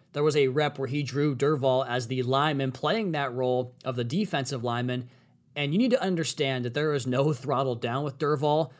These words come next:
so he gave Mike everything he's got in that particular rep, and plus, on top of that, he used to be a defensive lineman, but Mike sinks into his pass set and absorbs the rush without giving a whole lot of ground. That's a very valuable thing to have right in front of your quarterback in this particular offense with Tua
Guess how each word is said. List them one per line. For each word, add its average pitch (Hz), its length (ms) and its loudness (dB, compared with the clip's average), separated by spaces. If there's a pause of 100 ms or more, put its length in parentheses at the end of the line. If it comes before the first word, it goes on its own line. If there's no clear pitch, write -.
so - 120 -8
he 170 160 0
gave 202 260 8
Mike 151 320 -2
everything 180 420 0
he's 151 180 0
got 151 280 0
in 156 180 -2
that 139 200 -2
particular 127 500 -6
rep, 127 320 -2
and 233 240 0
plus, 190 320 0
on 165 120 -4
top 214 260 2
of 139 80 -6
that, 143 140 -2
he 143 120 -2
used 175 240 0
to 156 60 -2
be 165 180 0
a 190 40 2
defensive 127 500 -4
lineman, 120 460 -2 (600)
but 151 140 0
Mike 196 260 0
sinks 214 380 2
into 190 220 6
his 156 120 0
pass 160 360 2
set 135 320 0
and 135 100 -6
absorbs 147 420 2
the 143 100 -2
rush 139 440 0 (280)
without 240 320 2
giving 240 240 4
a 202 100 6
whole 175 140 6
lot 170 160 4
of 139 80 -2
ground. 135 280 0
That's 180 140 -4
a 165 40 0
very 165 220 0
valuable 147 480 2
thing 139 220 -4
to 127 80 -2
have 120 360 0
right 151 180 0
in 170 80 -6
front 151 220 -2
of 135 60 -4
your 123 60 -8
quarterback 127 520 -2
in 165 100 0
this 151 120 0
particular 131 420 -4
offense 131 380 -2
with 117 120 -16
Tua 139 380 2